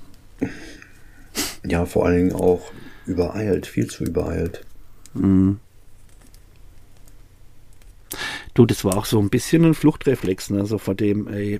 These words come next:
Speaker 2: <clears throat> wenn's doch eh nicht funktioniert und eh alles scheiße ist und ihr mich scheiße findet, guck ich lieber schnell, dass ich fortkomm, bevor ich hier noch mehr, äh, Energie reinpulver und dann, äh, in zwei Jahren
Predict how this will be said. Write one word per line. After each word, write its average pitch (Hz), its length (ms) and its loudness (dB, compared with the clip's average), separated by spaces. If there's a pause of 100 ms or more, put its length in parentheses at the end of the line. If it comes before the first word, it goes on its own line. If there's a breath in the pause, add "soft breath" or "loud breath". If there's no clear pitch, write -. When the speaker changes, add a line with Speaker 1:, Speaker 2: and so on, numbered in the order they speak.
Speaker 2:
<clears throat> - 80 -20
wenn's 117 680 4
doch 110 140 0
eh 139 160 4
nicht 156 300 2 (280)
funktioniert 113 720 0
und 113 160 -4
eh 135 160 4
alles 127 240 0
scheiße 104 400 -4
ist 139 320 -4 (520)
und 131 180 0
ihr 117 100 0
mich 180 240 4
scheiße 101 460 -2
findet, 117 440 -2 (1200 loud breath)
guck 190 200 6
ich 160 140 6
lieber 143 260 10
schnell, 135 200 6
dass 131 200 6
ich 120 100 0
fortkomm, 127 640 4 (920)
bevor 123 440 0
ich 123 160 2
hier 120 320 2
noch 113 220 0
mehr, 127 540 2
äh, 117 320 -2
Energie 120 360 4
reinpulver 127 960 4
und 123 320 0
dann, 120 340 0
äh, 117 340 -6
in 113 120 -2
zwei 147 220 8
Jahren 120 400 4